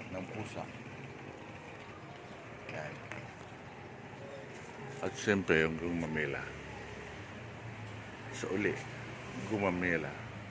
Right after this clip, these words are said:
Na pulang-pula siya. Ah, pagmamahal,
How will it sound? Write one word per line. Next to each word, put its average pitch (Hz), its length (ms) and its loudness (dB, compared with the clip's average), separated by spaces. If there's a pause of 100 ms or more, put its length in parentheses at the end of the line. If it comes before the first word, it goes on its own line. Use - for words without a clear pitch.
(1800)
Na 80 180 2
pulang-pula 82 560 8
siya. 82 280 6 (1500)
Ah, 73 480 4 (2250)
pagmamahal, 87 800 12